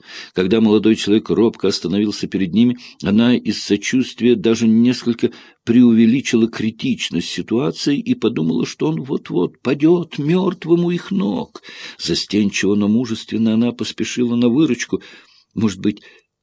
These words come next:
вы пройдетесь с нами по пляжу?» — сказала она. Молодой человек ответил ей взглядом, полным глубочайшей благодарности, хотя и не без снисходительности,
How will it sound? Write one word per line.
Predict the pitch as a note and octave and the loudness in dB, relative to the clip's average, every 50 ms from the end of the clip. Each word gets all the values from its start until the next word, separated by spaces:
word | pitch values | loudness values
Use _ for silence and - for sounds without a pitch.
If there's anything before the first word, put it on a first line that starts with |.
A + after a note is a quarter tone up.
| _ | _
вы | - D#2+ F#2+ | -8 -8 -8
пройдетесь | G2 - - F#2+ F#2+ F#2 F2+ A2+ A2+ A2 - - F#2+ - | -8 -6 -6 -6 -6 -4 -2 -4 -4 -4 -6 -12 -12 -10
с | - - | -10 -8
нами | - D#2+ G2 A2 G#2+ G#2 G#2 | -6 -4 -2 -2 -2 -4 -8
по | G2+ _ G#2 | -10 _ -14
пляжу?» — | G#2 _ - F2 A#2+ D#3+ D#3 D3 C3 - - _ _ _ _ _ | -14 _ -6 -6 -4 -4 -4 -6 -10 -14 -18 _ _ _ _ _
сказала | - - - - - - B1+ D2 D2 D2+ D2 C#2+ | -12 -12 -12 -10 -12 -10 -10 -8 -8 -8 -8 -8
она. | C#2+ C#2+ C2+ C2 D2 - - _ _ _ _ _ _ _ _ _ _ _ _ _ _ _ _ _ _ _ _ _ _ _ _ _ _ | -8 -8 -8 -8 -10 -10 -12 _ _ _ _ _ _ _ _ _ _ _ _ _ _ _ _ _ _ _ _ _ _ _ _ _ _
Молодой | - E2+ D#2 D#2+ F#2 E2 F2+ E2+ | -2 0 2 2 2 2 2 0
человек | E2 - - E2+ D#2 - | 0 0 -2 -2 0 -2
ответил | E2 - - E2+ F2+ - E2+ | -6 -4 -2 -4 -2 -2 -2
ей | F2 E2 E2 F2 | 0 0 0 -2
взглядом, | D2 C2 - - E2 F#2 G#2 G#2 F#2+ F#2 G2 - - _ _ _ | -2 -6 -8 -4 -2 -2 -2 -2 -2 -2 -4 -4 -6 _ _ _
полным | - A#2 B2 B2+ B2 A#2 A2+ A#2 A2+ G#2+ G#2 | 2 4 4 6 4 4 4 2 2 0 0
глубочайшей | F#2 - F#2 G#2 F2+ F#2+ F2 - - C#2 D#2 F2 D2+ D2 - - C2+ | -2 -4 -4 -2 -2 -4 -4 -4 -4 -2 -2 -2 -2 -4 -4 -6 -6
благодарности, | A1+ D#2+ E2 D#2 E2+ D#2+ E2+ B2 C3+ - - A2+ A#2 - - - - - - - - - - | -6 -6 -4 -4 -4 -2 0 0 0 0 -2 -4 -8 -10 -12 -16 -18 -16 -14 -14 -14 -10 -4
хотя | - G#2+ G#2 - - D#3+ F3 | -2 -2 0 2 2 2 2
и | - - B2 C3+ D3 | 0 0 -2 -4 -2
не | D3 C3+ A2 A2 A#2+ | 0 0 0 0 0
без | - - A#2 A2+ - - | 0 -2 -4 -4 -4 -8
снисходительности, | - F#2 G#2+ - - G#2+ F#2+ F2 E2 E2 - - D2+ C#2+ - - F2 E2 | -6 -6 -6 -2 -2 -2 0 0 -2 -4 -4 -8 -8 -8 -4 -4 -4 -4